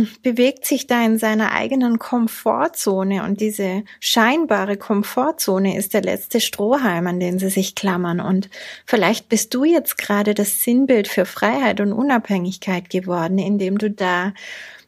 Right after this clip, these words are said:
einen Fuß rausgestreckt hast aus deiner Komfortzone oder sogar die Tür geöffnet hast und rausgegangen bist. Ah, die denken sich, das kann doch nicht sein.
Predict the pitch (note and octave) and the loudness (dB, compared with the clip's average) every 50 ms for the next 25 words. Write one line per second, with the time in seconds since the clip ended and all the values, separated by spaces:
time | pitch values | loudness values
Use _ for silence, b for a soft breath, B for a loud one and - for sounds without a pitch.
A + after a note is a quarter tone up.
0 | _ _ _ - B3+ B3 - - D#4+ F#4 G#4 - - C#4 B3+ A#3 B3 - - B3+ | _ _ _ 2 2 4 4 4 4 4 4 4 4 4 4 4 2 2 2 2
1 | B3+ - - C4 A#3 A3 G3+ - - A#3 B3 G3 F#3 - - - F3 G3+ G3+ - | 2 2 2 2 2 2 2 0 0 0 2 2 0 0 0 0 0 0 0 0
2 | - F#3+ F#3 F#3 F#3+ F3+ F#3 G3 F#3+ F#3+ F#3+ G3 - - A#3 G3 G#3 G3 - - | -2 -2 0 -2 -2 -2 -2 -2 -2 -4 -6 -4 0 2 2 2 0 0 -2 -2
3 | F#3+ - G3+ G3 - - G3+ F3 F3+ F#3+ G3 F#3 G3+ G3 G#3+ G#3+ - A3 G#3 - | -2 -2 -4 -6 -4 -4 -4 -2 -2 0 -2 -2 -2 -2 -2 -2 0 -2 0 0
4 | G3 G3+ G#3+ A#3 A3+ A#3 - C#4 C#4 C#4 C4 C4 A#3 - A3 - - A3+ G#3+ G#3 | -2 -2 -2 -2 -4 -4 -2 0 0 2 2 2 2 2 0 0 0 0 0 0
5 | - G3 G3 G3 - - G#3 A3 - - G3+ G3+ C4 - - - B3 G#3 F3+ E3+ | -2 -4 -4 -4 -4 -2 -2 -2 -2 -2 -2 -2 -2 -4 -4 -2 -2 -2 0 -2
6 | D#3 D#3 D#3+ D#3+ D#3+ D#3 D#3+ D#3+ E3+ - - - - B B B B B B B | -2 -2 -4 -4 -6 -6 -8 -8 -8 -10 -10 -12 -16 B B B B B B B
7 | B B B B B B B B B B B B B B _ _ _ - - - | B B B B B B B B B B B B B B _ _ _ -12 -6 -4
8 | G3+ F3+ E3+ F3 - - G3+ G3 G3 F#3+ G#3 A#3 A3+ A#3+ A3+ - A3 G#3 - - | -4 -2 -2 -2 0 0 2 2 2 2 2 2 2 2 2 0 -2 -2 -4 -6
9 | G3 - - - B3 A#3 G#3+ F3+ F3+ F3+ F3 - - - A#3+ A#3+ C#4+ F4+ F4 A#3+ | -6 -4 -2 0 0 2 2 0 0 0 -2 -2 0 2 2 2 2 2 0 0
10 | A3 F#3+ | -2 -2